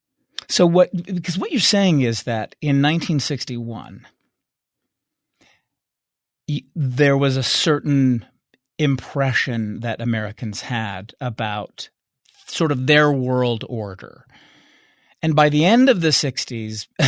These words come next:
<laughs> basically all hell had broken loose. The New Deal social order that was in place, which is to say good faith debates, uh, you know, a common sense of identity, th-,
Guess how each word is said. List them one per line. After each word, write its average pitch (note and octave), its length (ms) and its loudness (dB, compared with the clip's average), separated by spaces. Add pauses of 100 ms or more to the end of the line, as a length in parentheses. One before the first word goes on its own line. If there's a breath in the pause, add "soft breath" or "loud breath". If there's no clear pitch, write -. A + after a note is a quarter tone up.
<laughs> C#3 300 -8
basically A3+ 500 0
all D3 300 4
hell A#2 300 0
had G#2+ 120 -8
broken G#2+ 420 -8
loose. F#2+ 280 -14
The C3+ 180 -2
New E3+ 300 2
Deal C#3+ 340 0
social B2 380 -4
order A2+ 560 -6 (760 loud breath)
that C3 140 0
was C3 160 0
in A#2+ 160 2
place, - 500 -10
which C#3+ 200 -2
is C#3+ 140 -2
to C#3 100 -4
say A#2+ 320 0
good C#3 320 2
faith D#3 400 -2
debates, C3 640 -6 (540 loud breath)
uh, A2+ 320 -8
you C#3+ 100 -2
know, - 60 -2
a C3+ 60 -4
common E3+ 520 2
sense D#3 280 -2
of C#3 100 -4
identity, A2+ 800 -8 (640 loud breath)
th-, D3+ 120 -10